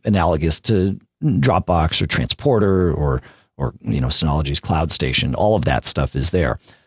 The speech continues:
Um, however, I have seen,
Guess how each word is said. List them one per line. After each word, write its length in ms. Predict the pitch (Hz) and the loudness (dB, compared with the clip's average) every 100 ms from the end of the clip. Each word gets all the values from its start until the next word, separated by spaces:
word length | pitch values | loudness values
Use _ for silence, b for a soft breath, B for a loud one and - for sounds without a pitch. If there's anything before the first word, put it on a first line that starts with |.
| b b - | b b -4
Um, 440 | 120 95 71 65 - _ _ _ _ _ | 0 0 0 -2 -6 _ _ _ _ _
however, 920 | - 110 165 165 160 139 67 90 87 _ - | -6 0 2 2 2 0 -2 -4 -6 _ -4
I 120 | 123 | 0
have 360 | 117 147 131 120 | 2 2 0 0
seen, 760 | - - 165 180 175 175 175 | -2 -2 0 2 2 2 2